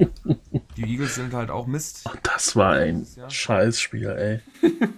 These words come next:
Speaker 2: Jo. Ja, was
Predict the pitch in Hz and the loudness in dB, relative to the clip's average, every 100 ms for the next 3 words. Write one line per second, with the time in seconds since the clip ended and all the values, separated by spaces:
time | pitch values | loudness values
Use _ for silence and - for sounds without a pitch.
0 | 190 - 104 - _ _ _ _ _ _ | -4 -6 -18 -20 _ _ _ _ _ _
1 | _ - - - - - - _ _ - | _ -20 -20 -20 -20 -20 -20 _ _ -4
2 | - - - _ - _ _ _ _ _ | -4 -8 -20 _ -20 _ _ _ _ _
3 | _ _ _ _ _ _ _ _ _ _ | _ _ _ _ _ _ _ _ _ _
4 | - 127 135 110 - | -4 0 2 0 -6